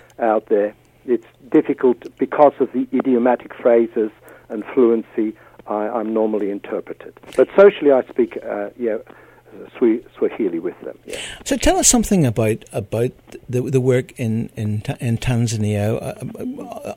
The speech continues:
Speaker 2: uh, what's, what's the spiritual temperature like, uh, like there, and, and, and the people that you're, that you're working with? I mean, I know,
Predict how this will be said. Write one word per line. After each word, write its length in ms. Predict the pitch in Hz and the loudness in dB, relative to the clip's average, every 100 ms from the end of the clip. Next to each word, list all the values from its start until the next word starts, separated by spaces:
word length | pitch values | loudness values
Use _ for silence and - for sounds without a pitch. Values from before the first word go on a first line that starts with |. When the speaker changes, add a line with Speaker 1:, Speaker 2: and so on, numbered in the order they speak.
| - | -14
Speaker 2:
uh, 80 | - | -12
what's, 840 | 240 285 311 160 - 185 214 - - | -12 -12 -10 -8 -6 -2 -2 -2 -6
what's 260 | 165 196 | -6 -4
the 80 | 160 | -2
spiritual 480 | - 131 135 - 104 | 0 0 -2 -2 -4
temperature 640 | - 110 107 - 110 104 - | -2 -2 -2 -2 -2 -2 -2
like, 280 | 107 104 - - - | -4 -4 -6 -20 -20
uh, 260 | 311 226 - - | -16 -12 -12 -6
like 300 | 110 104 - | -4 -4 -4
there, 380 | 101 98 110 107 | -2 0 0 0
and, 180 | 104 | -2
and, 280 | - 110 107 | -2 -2 -4
and 240 | 98 107 98 | -4 -4 -6
the 40 | |
people 300 | - 120 110 | -6 -4 -2
that 180 | 104 - | -2 -4
you're, 140 | 107 | -6
that 220 | - - - | -6 -8 -8
you're 140 | - 90 | -6 -2
working 340 | 110 117 139 | -2 0 0
with? 140 | 123 | 2
I 100 | 117 | 2
mean, 100 | 123 | 2
I 120 | 113 120 | 4 4
know, 220 | 131 | 6